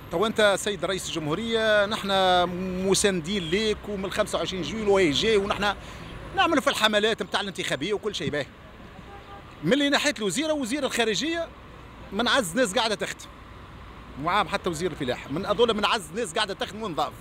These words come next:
وزيرة التربية قاعدة تخدم وتتحرك في الميك-، في البلايص كلها، هاي مشت للسبيط، هاي مشت للقصرين، مشت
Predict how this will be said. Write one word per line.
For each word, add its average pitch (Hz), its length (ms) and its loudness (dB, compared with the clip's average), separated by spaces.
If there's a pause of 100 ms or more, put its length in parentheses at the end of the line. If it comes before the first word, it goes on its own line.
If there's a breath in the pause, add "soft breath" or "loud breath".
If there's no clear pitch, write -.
(960 loud breath)
وزيرة 240 400 4
التربية 302 480 6 (200)
قاعدة 254 240 2
تخدم 254 400 -2
وتتحرك 262 640 0
في 262 60 -6
الميك-، 233 340 0
في 185 120 -4
البلايص 226 420 0
كلها، 202 360 2
هاي 220 320 2
مشت 196 300 -6
للسبيط، 196 480 -2
هاي 214 120 0
مشت 196 220 -6
للقصرين، 208 440 0
مشت 240 160 -6